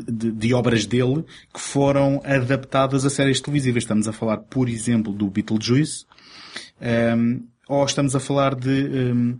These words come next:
pormenores como um episódio que ele realizou em conjunto com o Brad Bird para Os Contos Assombrosos, em mil novecentos e oitenta e sete, que se chamava Family Dog, e que depois foi desenvolvido,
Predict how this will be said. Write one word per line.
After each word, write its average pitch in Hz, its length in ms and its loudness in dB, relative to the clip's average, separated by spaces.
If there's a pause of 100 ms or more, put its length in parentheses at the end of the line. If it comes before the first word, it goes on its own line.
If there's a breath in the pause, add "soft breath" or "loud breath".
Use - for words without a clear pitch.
(300 loud breath)
pormenores 131 520 0
como 127 480 0
um 131 160 0
episódio 120 440 0
que 120 140 -4
ele 117 80 0
realizou 120 580 0
em 117 300 2
conjunto 113 420 0
com 120 120 0
o - 20 -4
Brad 113 220 2
Bird 107 400 0 (420 soft breath)
para 120 200 2
Os 113 80 0
Contos 117 280 0
Assombrosos, 110 760 -2
em 113 120 -2
mil 113 120 2
novecentos 110 280 -2
e 117 40 -2
oitenta 110 260 -4
e 104 40 -4
sete, 104 340 -8
que - 100 -12
se - 60 -6
chamava 107 260 0
Family 110 400 0
Dog, 110 340 -2 (540 loud breath)
e 147 100 2
que 143 120 -4
depois 139 260 0
foi 139 160 -2
desenvolvido, 127 800 -2